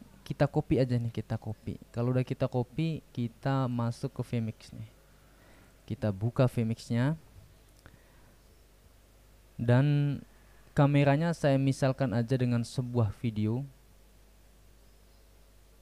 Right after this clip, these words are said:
Ini saya misalkan ya.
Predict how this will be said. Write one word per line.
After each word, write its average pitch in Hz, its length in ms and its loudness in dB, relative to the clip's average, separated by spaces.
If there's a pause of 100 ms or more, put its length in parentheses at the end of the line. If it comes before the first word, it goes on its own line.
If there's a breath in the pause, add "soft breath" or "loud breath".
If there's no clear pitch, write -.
(1600)
Ini 135 240 0
saya 117 160 2
misalkan 117 640 0
ya. 127 160 0